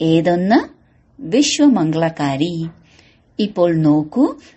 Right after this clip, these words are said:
വിശ്വത്തിന്റെ നാനാഭാഗത്തും ബാബ്ദാദയുടെ സന്ദേശം നൽകിക്കൊണ്ടിരിക്കുകയല്ലേ? ഈ സീസണിൽ നാനാഭാഗത്തു നിന്നും വന്നിരിക്കുകയല്ലേ?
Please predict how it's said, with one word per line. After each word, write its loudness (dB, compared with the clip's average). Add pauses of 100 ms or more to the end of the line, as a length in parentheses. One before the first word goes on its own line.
(120)
വിശ്വത്തിന്റെ 0
നാനാഭാഗത്തും -2 (360)
ബാബ്ദാദയുടെ 0
സന്ദേശം -2 (340)
നൽകിക്കൊണ്ടിരിക്കുകയല്ലേ? 0 (720)
ഈ 4
സീസണിൽ -2 (380)
നാനാഭാഗത്തു 0
നിന്നും -2 (300)
വന്നിരിക്കുകയല്ലേ? 0